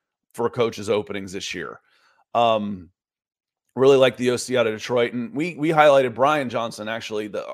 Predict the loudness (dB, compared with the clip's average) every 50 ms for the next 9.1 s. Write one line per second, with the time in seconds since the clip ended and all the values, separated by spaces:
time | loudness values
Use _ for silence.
0 | -14 -8 -6 -4 -2 -2 -2 -4 -4 -6 -10 -10 -10 -10 -8 -8 -8 -8 -10 -14
1 | -14 -12 -10 -10 -10 -8 -4 -4 -4 -4 -4 -12 -10 -10 -10 -10 -10 -12 -10 -8
2 | -6 -6 -6 -6 _ _ _ _ _ _ _ _ _ _ -2 2 4 4 4 2
3 | -4 -6 -6 -8 -4 2 4 4 6 4 4 2 -2 -2 0 2 2 4 4 2
4 | 2 0 -4 -8 -6 -8 -8 -6 -6 -6 -4 -2 0 0 0 0 -2 -4 -8 -8
5 | -8 -8 -8 -8 -8 -8 _ -4 -4 -4 -4 -4 -10 -12 -12 -6 -4 -2 -2 -2
6 | -4 -6 -10 -12 -12 -12 _ -16 -12 -8 -8 -8 -8 _ _ _ _ _ _ _
7 | _ _ _ _ _ _ _ -6 -2 0 0 0 0 -2 -4 -8 -12 -14 -18 _
8 | _ _ _ _ _ _ _ _ _ _ _ _ _ _ _ _ _ -14 -8 -8
9 | -8